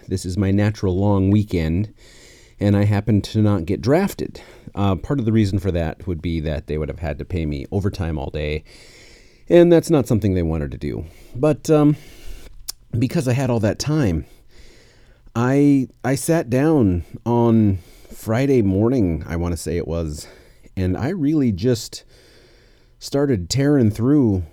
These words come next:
Boo Journey R P G's, um, instructions. I, I just, the, the, uh, Bujo R-,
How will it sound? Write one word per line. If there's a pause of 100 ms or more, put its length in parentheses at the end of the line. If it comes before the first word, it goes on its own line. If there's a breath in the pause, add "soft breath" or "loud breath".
(100)
Boo
Journey
R
P
G's,
um,
instructions.
I,
I
just, (1120 soft breath)
the, (120)
the, (680)
uh, (560 loud breath)
Bujo
R-,